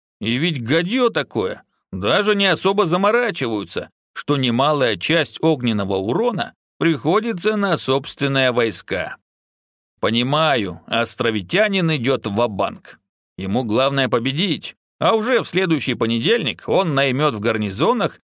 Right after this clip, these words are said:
одиннадцати северных замков две новые сотни штыкового мяса. За счёт хороводной ротации бойцов, непрерывно камлающих ярость шаманок и исцеляющих Ксюхиных волн,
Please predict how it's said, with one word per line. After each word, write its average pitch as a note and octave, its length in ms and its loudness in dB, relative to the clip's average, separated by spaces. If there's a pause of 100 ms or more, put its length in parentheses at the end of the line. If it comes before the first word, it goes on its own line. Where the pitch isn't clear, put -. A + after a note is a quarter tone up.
(100)
одиннадцати G3 720 0
северных A2+ 600 0
замков F#3+ 560 -2 (200)
две A#2+ 500 0
новые F#3+ 640 2
сотни D#3 500 0
штыкового A#2 640 0
мяса. G#2 500 -4 (1200)
За A#2 200 -2
счёт E3 240 0
хороводной B2+ 580 2
ротации A2 540 0
бойцов, G#2 720 0 (180)
непрерывно G3 720 2
камлающих B2+ 800 0
ярость A#2+ 500 0
шаманок A2 720 -2 (160)
и A3 200 2
исцеляющих D3 760 0
Ксюхиных A2+ 600 -4
волн, E3 420 0